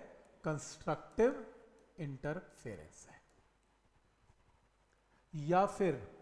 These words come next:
और if पाथ डिफरेंस, पाथ डिफरेंस की वैल्यू ज़ीरो, लैम्डा, टू लैम्डा, थ्री लैम्डा,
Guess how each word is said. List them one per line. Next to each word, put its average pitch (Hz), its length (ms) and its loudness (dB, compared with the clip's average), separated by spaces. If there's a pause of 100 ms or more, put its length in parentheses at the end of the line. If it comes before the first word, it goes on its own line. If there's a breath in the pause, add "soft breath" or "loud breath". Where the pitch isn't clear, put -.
(100)
और 131 480 -4 (1120)
if 208 140 4 (1000)
पाथ 190 460 6
डिफरेंस, 202 840 0 (1000)
पाथ 175 220 6 (160)
डिफरेंस 170 400 -2
की 165 140 0
वैल्यू 139 420 0 (800)
ज़ीरो, 151 680 2 (380)
लैम्डा, 139 640 2 (540)
टू 202 180 0
लैम्डा, 147 800 0 (320)
थ्री 220 240 0
लैम्डा, 143 760 -2